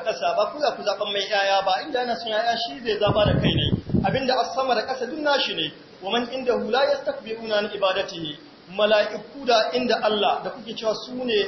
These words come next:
ƴaƴa mata na Allah, su ba su girman kai wajen ibada tai, wala yastahsiruna, ba su gajiyawa. "Yusabbihuna al-laila wan nahara," suna tasbihi dare da rana, la yafturuna, ba su kasawa, ba su gajiya, ba su kosawa.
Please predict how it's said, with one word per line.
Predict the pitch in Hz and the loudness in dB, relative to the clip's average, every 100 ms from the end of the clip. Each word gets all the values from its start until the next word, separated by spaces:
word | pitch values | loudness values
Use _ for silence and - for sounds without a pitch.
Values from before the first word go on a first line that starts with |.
| - | 2
ƴaƴa | 214 214 220 214 208 | 4 4 4 4 4
mata | 220 214 233 220 | 2 2 2 2
na | 220 | 2
Allah, | - 262 180 - - - | 2 2 2 0 -10 -16
su | - 254 | -10 0
ba | 269 | 2
su | 269 170 | 2 -2
girman | 208 226 233 233 233 | -2 0 0 0 0
kai | 190 | -2
wajen | 202 208 214 208 | -2 0 -2 -2
ibada | 196 196 175 151 | 2 2 2 0
tai, | - 151 - | -4 -10 -4
wala | 196 233 233 | 2 4 4
yastahsiruna, | 233 - - - 202 214 202 | 2 -2 -10 -10 -8 -4 2
ba | 226 | 2
su | 233 185 | 2 0
gajiyawa. | 196 165 175 165 139 - - - - - - | -2 0 2 2 0 -4 -12 -20 -20 -20 -16
"Yusabbihuna | 196 277 302 - 285 285 262 247 | -8 0 0 -2 -10 -6 -2 0
al-laila | 226 247 226 | 2 4 4
wan | 214 214 | 4 4
nahara," | 208 196 190 175 151 - - - | 2 4 6 4 4 2 -2 -10
suna | 277 269 233 | -2 2 4
tasbihi | 233 - 185 262 220 208 156 | 2 -2 -2 0 0 -2 2
dare | 247 269 269 | 4 8 8
da | 220 | 6
rana, | 190 190 190 185 175 - 185 | 6 4 4 2 0 -4 2
la | 233 247 | 4 6
yafturuna, | 247 240 - 202 208 202 170 - | 4 2 -2 -4 -2 0 0 4
ba | 240 - | 2 2
su | - | -4
kasawa, | 226 202 190 175 170 | 0 0 2 2 4
ba | 226 240 | 4 4
su | - | 0
gajiya, | 180 175 202 165 - - - | -6 -4 0 0 2 2 4
ba | 247 254 | 4 2
su | 233 | 0
kosawa. | 220 214 208 165 160 147 | 0 2 2 4 4 2